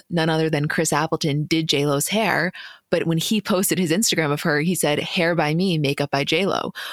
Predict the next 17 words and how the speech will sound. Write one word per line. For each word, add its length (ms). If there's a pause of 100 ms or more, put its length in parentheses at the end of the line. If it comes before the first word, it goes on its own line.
which 240
I 100
gotta 180
be 80
honest 280
with 80
you, 80
that 100
is 80
the 140
most 180
shocking 400
part 220
of 80
this 120
entire 400
thing. 300